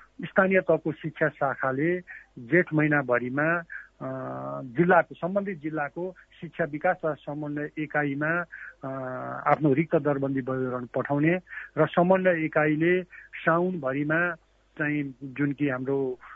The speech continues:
अ, शिक्षा विकास, शिक्षा तथा मानव स्रोत विकास केन्द्रमा पठाउने र शिक्षा तथा मानव स्रोत विकास केन्द्रले असोज महिनाभरिमा शिक्षक सेवा आयोगमा रिक्त दरबन्दी पठाउने भन्ने कानुनी व्यवस्था छ। त्यसअनुसार आयोगले चाहिँ हाम्रो वार्षिक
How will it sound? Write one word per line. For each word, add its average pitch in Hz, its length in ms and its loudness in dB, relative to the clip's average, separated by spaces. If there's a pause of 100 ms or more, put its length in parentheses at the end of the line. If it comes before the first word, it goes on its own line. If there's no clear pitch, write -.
(160)
अ, 131 280 -6 (140)
शिक्षा 165 200 2
विकास, 151 360 2 (120)
शिक्षा 175 420 0
तथा 160 220 4
मानव 151 260 2
स्रोत 151 300 -4
विकास 139 340 -2
केन्द्रमा 131 360 -4
पठाउने 156 520 0 (320)
र 156 200 4
शिक्षा 196 320 0
तथा 185 240 4
मानव 170 280 0
स्रोत 160 320 -4
विकास 143 280 -4 (100)
केन्द्रले 135 440 -2 (400)
असोज 180 340 2
महिनाभरिमा 147 920 2 (360)
शिक्षक 180 320 0
सेवा 156 300 4
आयोगमा 135 420 0
रिक्त 151 300 0
दरबन्दी 143 460 2
पठाउने 165 500 0
भन्ने 123 260 -8
कानुनी 139 400 0
व्यवस्था 127 460 0
छ। - 100 2 (380)
त्यसअनुसार 190 640 4 (340)
आयोगले 175 400 4
चाहिँ 165 200 -6
हाम्रो 147 540 -6
वार्षिक 156 320 -6